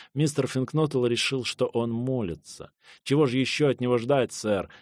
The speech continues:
Необразованный, суеверный малый, возможно, пьяница. Даже если он и не был пьяницей, то, уверен, теперь станет.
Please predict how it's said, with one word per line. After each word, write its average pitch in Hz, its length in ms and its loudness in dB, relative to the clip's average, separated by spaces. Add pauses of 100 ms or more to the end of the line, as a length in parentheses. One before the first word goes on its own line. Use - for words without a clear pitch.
Необразованный, 110 1160 2
суеверный 101 680 0
малый, 101 480 -2
возможно, 78 520 -6
пьяница. 82 720 -8 (540)
Даже 98 340 0
если 101 280 -2
он 101 120 2
и 104 40 2
не 123 120 2
был 120 140 0
пьяницей, 85 540 -4
то, 95 160 -4
уверен, 98 420 -2
теперь 90 300 -6
станет. 85 500 -6